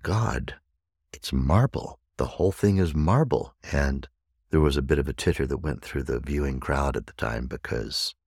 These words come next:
that was famously what that particular statue of David was known for,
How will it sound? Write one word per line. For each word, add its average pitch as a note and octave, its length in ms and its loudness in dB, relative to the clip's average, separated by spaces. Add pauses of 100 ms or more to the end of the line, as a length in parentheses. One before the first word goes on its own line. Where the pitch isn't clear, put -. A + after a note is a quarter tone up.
(100)
that C2+ 140 2
was C2+ 140 -2
famously C2+ 840 0 (680)
what D#2+ 220 4 (100)
that C2 240 -2
particular C2 500 -4
statue C2+ 440 -2
of B1+ 100 -4
David A#1+ 420 -2 (800)
was - 200 -2
known D#2+ 400 4 (120)
for, - 480 0